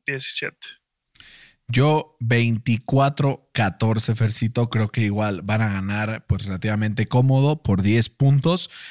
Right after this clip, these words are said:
Speaker 2: Creo que van a frenar hasta cierto punto a Joe Burrow. ¿Por qué? Porque la diferencia es que la semana pasada estaba Kyle Shanahan y ahora está Zach Taylor. También creo que hay una diferencia importante ahí. Entonces creo que también, como no había tape de Brock Purdy, pues entonces por eso pudieron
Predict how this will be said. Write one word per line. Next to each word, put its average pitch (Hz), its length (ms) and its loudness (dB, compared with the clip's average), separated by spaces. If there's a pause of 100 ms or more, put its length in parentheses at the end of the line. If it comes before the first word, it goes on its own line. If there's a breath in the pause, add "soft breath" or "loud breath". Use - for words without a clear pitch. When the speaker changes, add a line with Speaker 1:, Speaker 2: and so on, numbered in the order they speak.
(560 loud breath)
Speaker 2:
Creo 170 220 2
que 208 100 -4
van 202 120 0
a 190 80 0
frenar 123 460 2
hasta 117 240 -2
cierto 120 340 -2
punto 131 480 -2
a 107 180 -6
Joe 123 160 0
Burrow. 131 400 0
¿Por 117 220 2
qué? 165 160 0
Porque 135 240 -2
la 123 140 0
diferencia 131 360 -2
es 165 100 -4
que 123 100 -6
la 131 80 -4
semana 131 340 -2
pasada 110 260 0
estaba 123 280 2
Kyle 117 180 2
Shanahan 120 480 0
y 110 40 0
ahora 107 100 -2
está 107 180 -2
Zach 107 240 -2
Taylor. 95 320 -2
También 110 300 2
creo 117 120 0
que 113 60 -4
hay 113 60 0
una 104 140 -2
diferencia 98 420 -4
importante 101 560 -2
ahí. 117 240 0 (400 loud breath)
Entonces 117 400 0
creo 131 200 2
que 127 120 -2
también, 113 480 0
como 110 260 -4
no 117 160 2
había 117 400 2
tape 117 360 -2
de 117 120 0
Brock 110 300 -2
Purdy, 117 300 -2
pues 104 220 -8
entonces 107 240 -6
por 113 200 -2
eso 107 240 -2
pudieron 113 480 0